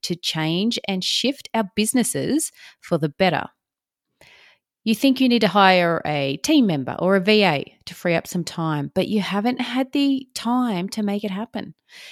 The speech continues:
You think you need to boost your pricing on your biggest selling service, but you haven't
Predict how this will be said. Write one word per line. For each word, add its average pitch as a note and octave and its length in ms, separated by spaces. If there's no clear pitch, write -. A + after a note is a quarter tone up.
You A3 120
think A3+ 300
you A3 60
need F3+ 280
to D3+ 360
boost F#3 360
your D3+ 120
pricing B3 1000
on F#3 140
your F3+ 100
biggest F3+ 400
selling D#3 300
service, A3+ 500
but - 220
you E3+ 140
haven't F3 500